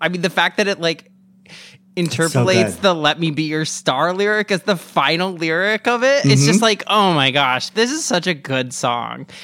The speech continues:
Speaker 1: And
Speaker 2: It's the
Speaker 1: also
Speaker 2: best. It's so good. And we get it twice.
Speaker 1: Oh, we are so lucky. All right.
Speaker 2: Uh-huh.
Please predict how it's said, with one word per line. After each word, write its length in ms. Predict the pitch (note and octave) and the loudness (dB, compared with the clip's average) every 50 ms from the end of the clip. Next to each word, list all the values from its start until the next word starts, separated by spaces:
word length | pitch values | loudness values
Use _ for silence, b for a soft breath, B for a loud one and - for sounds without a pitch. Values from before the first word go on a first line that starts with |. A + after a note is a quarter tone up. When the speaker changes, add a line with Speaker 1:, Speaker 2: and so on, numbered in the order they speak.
| B B - | B B 0
Speaker 1:
And 100 | A#3+ A3 G3 | 0 0 0
Speaker 2:
It's 80 | - | 2
the 80 | - - | 2 2
Speaker 1:
also 160 | G#3 D#3+ C3+ | 2 4 4
Speaker 2:
best. 420 | C3+ C#3 C#3+ B2+ A2 - - - | 4 4 4 2 2 -2 -4 -6
It's 180 | C#3+ C3 B2+ - | -4 -4 -4 -4
so 220 | - - C3 B2+ | -2 0 2 2
good. 400 | G#2 G2 A2 A2 G#2+ G2+ G2 G2+ - - | 2 0 0 -2 -2 -2 -4 -6 -4 -2
And 140 | D3+ D#3+ E3+ | 0 2 4
we 60 | F#3 | 4
get 120 | F#3 A3 | 4 2
it 140 | A3+ A3+ A#3 | 2 0 -2
twice. 600 | - F#3 D#3+ E2+ G2+ C#3 F3 G3 - - - - | -2 0 0 0 0 -2 -4 -6 -8 -10 -10 -12
Speaker 1:
Oh, 460 | C#3 B2+ A#2+ A#2+ A#2+ A#2+ A#2 A#2 A#2 | -12 -14 -14 -14 -14 -12 -10 -10 -10
we 220 | A#2 B2 C#3 D3+ D3 | -8 -6 -4 -2 -2
are 80 | C3+ | -4
so 240 | B2+ - - C3 A#2+ | -4 -4 -6 -8 -8
lucky. 420 | A#2+ A#2 A#2 A#2 - - C3+ C3+ B B B B G3 - G#3+ | -8 -8 -12 -12 -12 -14 -16 -14 B B B B -6 -2 0
All 60 | G#3 | 0
right. 100 | D3 B2 | 2 0
Speaker 2:
Uh-huh. 220 | A2+ C3 C#3+ F3 | 0 -2 -2 -2